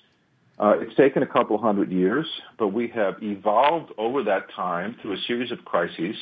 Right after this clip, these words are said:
Every crisis is an, a crisis is an opportunity for the government to expand its powers. And we're now in a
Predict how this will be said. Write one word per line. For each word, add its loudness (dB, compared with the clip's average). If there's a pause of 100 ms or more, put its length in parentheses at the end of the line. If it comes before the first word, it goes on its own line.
(600)
Every 2
crisis -2
is -8
an, -6 (100)
a -12
crisis 0
is -12
an -6
opportunity 0
for -2
the -6
government -2
to -10
expand -2
its -4
powers. -2 (760)
And -2
we're 2
now 2
in -6
a -4